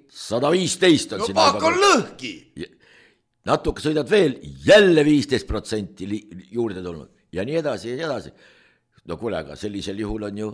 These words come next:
Speaker 1: aga kui Euroopast räägitakse tõsimeeli sulle selliseid jutte, siis kas ei teki küsimus, et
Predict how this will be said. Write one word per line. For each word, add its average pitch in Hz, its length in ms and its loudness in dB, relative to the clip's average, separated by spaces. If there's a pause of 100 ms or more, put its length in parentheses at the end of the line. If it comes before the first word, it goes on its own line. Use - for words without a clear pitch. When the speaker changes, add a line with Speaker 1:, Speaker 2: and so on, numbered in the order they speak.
(760)
Speaker 1:
aga 110 200 -4
kui 143 160 -2
Euroopast 160 760 0
räägitakse 131 640 -6 (120)
tõsimeeli 139 1000 2
sulle 82 240 -12
selliseid 98 500 -10
jutte, 160 400 -8 (600)
siis 110 140 -14
kas 135 200 -6
ei 139 120 -8
teki 196 260 -6
küsimus, 127 440 -10
et - 100 -16